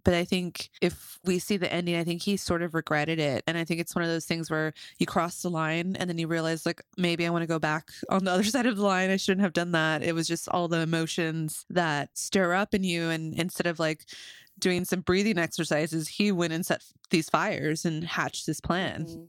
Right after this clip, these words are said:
Speaker 2: Yeah, it did seem really sloppy for Pike to put out these kinds of explosions that could potentially really hurt people and also compromise the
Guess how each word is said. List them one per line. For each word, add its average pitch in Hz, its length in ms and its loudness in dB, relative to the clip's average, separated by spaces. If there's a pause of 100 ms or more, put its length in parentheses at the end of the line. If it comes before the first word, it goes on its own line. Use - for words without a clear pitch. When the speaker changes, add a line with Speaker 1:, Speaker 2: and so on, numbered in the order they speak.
Speaker 2:
Yeah, 180 240 -2
it 185 80 -2
did 233 160 -2
seem 202 420 0
really 180 280 0
sloppy 165 920 -4
for 175 140 -2
Pike 170 500 -6
to 170 720 -2 (160)
put 180 240 -4
out 160 380 -4 (100)
these 175 200 -4
kinds 160 320 -6
of 151 80 -6
explosions 165 720 -4
that 156 240 -4
could 156 500 -4
potentially 170 600 -4
really 170 340 -2
hurt 156 420 -6
people 165 720 -2 (200)
and 170 360 -2
also 170 420 -4
compromise 165 800 -8
the 156 420 -6